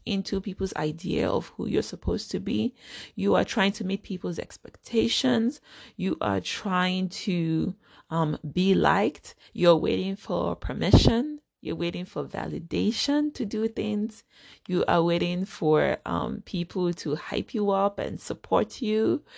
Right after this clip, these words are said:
which is all great, um, if that happens along the way. But you have to be careful that you do not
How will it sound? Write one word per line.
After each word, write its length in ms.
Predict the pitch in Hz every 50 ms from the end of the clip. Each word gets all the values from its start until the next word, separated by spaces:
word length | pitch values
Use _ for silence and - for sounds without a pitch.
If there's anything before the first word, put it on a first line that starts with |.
| - - - - -
which 340 | 190 190 202 196 202 -
is 140 | 165 151 - - -
all 240 | - - 180 185 196
great, 640 | 165 - - 139 151 190 240 440 466 - - - - _ _ - - - - _
um, 600 | - 170 170 160 156 156 - - 143 147 143 - - _ _ _
if 180 | - 180 185 151
that 220 | - 160 - - -
happens 600 | - - 190 180 185 - 202 196 202 208 254 -
along 340 | - - - - 175 185 180
the 120 | - 160
way. 340 | 156 156 175 175 170 156 -
But 500 | 165 170 - 165 143 123 123 - - - - _ _ _ _ _ _ _ _ _ _ _ _ _ _ _ _ _ _ _ _ _ _ _ _ _ _ _ -
you 100 | 190 214
have 220 | - - 240 254
to 100 | - -
be 120 | 208 214 202
careful 500 | - - - 226 220 226 - - 233 202
that 240 | 214 196 190 180 185
you 100 | 190 190
do 160 | - 214 214
not 300 | 214 214 208 208 208